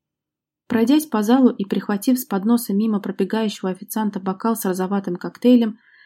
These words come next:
Лера остановилась возле одной из колонн, прислонившись к одной спиной. Ее взгляд пристально скользил по залу, пытаясь отыскать того,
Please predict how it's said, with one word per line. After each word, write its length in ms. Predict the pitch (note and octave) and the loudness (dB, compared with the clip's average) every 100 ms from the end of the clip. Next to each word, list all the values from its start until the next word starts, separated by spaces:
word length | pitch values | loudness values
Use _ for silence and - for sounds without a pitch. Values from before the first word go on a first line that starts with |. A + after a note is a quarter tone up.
| _ A#3+ | _ 4
Лера 240 | C#4 C4 | 4 4
остановилась 680 | A#3+ G#3+ G3+ G#3+ A#3+ G#3+ - | 2 0 0 4 2 2 -2
возле 260 | G#3 G3 | -2 0
одной 220 | F#3+ G#3+ | -2 -2
из 100 | G#3+ | -4
колонн, 420 | - A3+ G3+ F3 E3+ _ _ | -4 -2 0 -2 -4 _ _
прислонившись 640 | G3+ G3 F#3+ G3 G#3+ G#3 - | -8 -4 0 0 0 -4 -4
к 80 | F#3+ | -6
одной 260 | F#3 F#3+ | -2 -2
спиной. 540 | F#3+ - F#3+ F3 E3+ _ _ _ _ _ _ | -4 -4 -2 -2 -6 _ _ _ _ _ _
Ее 240 | A3 A3 A#3+ | 0 4 4
взгляд 440 | A3 C4+ D4+ - | 6 2 2 0
пристально 440 | A#3+ B3+ A#3+ G3+ | 0 0 2 0
скользил 400 | F#3+ - G3 A#3 | 0 -4 0 0
по 160 | A#3+ F3+ | 0 -2
залу, 280 | F#3 A#3+ A#3 | 2 2 2
пытаясь 480 | F#3 - G3+ G#3+ - | 0 -4 -4 -2 -4
отыскать 480 | F#3 F3+ G3+ F#3+ | -6 -6 -6 -6
того, 340 | - F#3 A#3 | -6 -2 0